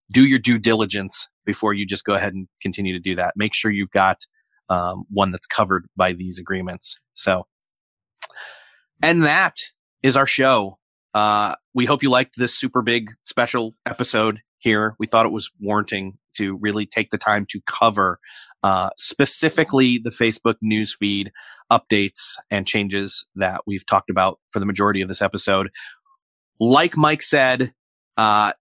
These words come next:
this is the perfect time to grab your ticket to Social Media Marketing World because of how many sessions we've already got on chatbots, on Messenger, on ads, on live video. And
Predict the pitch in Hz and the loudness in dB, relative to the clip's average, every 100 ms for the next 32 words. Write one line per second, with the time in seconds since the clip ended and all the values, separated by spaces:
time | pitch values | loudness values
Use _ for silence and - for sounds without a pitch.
0 | _ 110 107 135 - - 131 120 127 135 | _ -6 0 2 0 0 -2 -2 0 0
1 | 127 - 123 117 113 - 113 107 107 104 | 0 -2 -2 -2 -4 -6 -6 -6 -12 -6
2 | 104 110 113 113 - 110 107 - 117 113 | 0 2 2 0 -4 -8 -8 -6 -6 -6
3 | 104 110 - 107 101 101 98 104 101 98 | -8 -8 -6 -6 -4 -2 -4 -4 -4 -4
4 | 92 - - 131 131 123 113 113 113 110 | -6 -8 -2 2 2 0 -4 0 0 0
5 | 104 104 104 95 104 101 107 101 110 107 | -2 -4 -4 -6 -10 -8 -4 0 0 0
6 | 101 95 - - - - 95 - 127 117 | 0 0 -2 -8 -12 -8 -6 0 0 2
7 | 113 110 107 - - - - 95 98 113 | 4 4 4 0 -6 -8 -8 -6 -2 -2
8 | - 113 101 104 101 95 - _ 95 90 | 0 -4 -2 0 0 -2 -10 _ -8 -8
9 | - 120 117 110 107 104 - _ _ 104 | -4 0 2 2 0 -2 -8 _ _ -4
10 | 95 95 90 90 107 123 117 107 104 104 | -2 -4 -4 -4 0 2 2 2 0 -2
11 | 101 _ _ _ 120 113 110 110 | -6 _ _ _ -2 0 0 -2